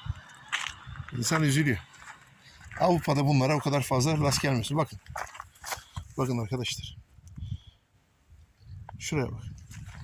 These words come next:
Günah ya. Vallahi günah. Şuraya bak. Ya bunu buraya altmış tane. Bu rüzgarla bilmem ne olacak iş değil. Şuraya bak. Böyle bir şey var mı ya?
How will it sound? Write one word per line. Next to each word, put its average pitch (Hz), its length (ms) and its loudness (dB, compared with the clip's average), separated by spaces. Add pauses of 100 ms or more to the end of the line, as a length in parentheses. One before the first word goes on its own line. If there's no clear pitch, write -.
(880)
Günah 139 280 4
ya. - 280 -8
Vallahi 147 480 2
günah. 127 240 2
Şuraya 120 320 -2
bak. - 260 -12 (1300)
Ya 123 140 -2
bunu 180 220 6
buraya 202 220 6
altmış 214 340 6
tane. 156 220 4
Bu 143 100 6
rüzgarla 160 460 6
bilmem 151 300 4
ne 135 60 4
olacak 139 280 4
iş - 140 -2
değil. 117 120 -2 (840)
Şuraya 160 280 2
bak. 110 100 0 (1900)
Böyle 117 100 0
bir 117 60 0
şey 147 160 0
var 214 120 0
mı 196 120 2
ya? 165 100 -2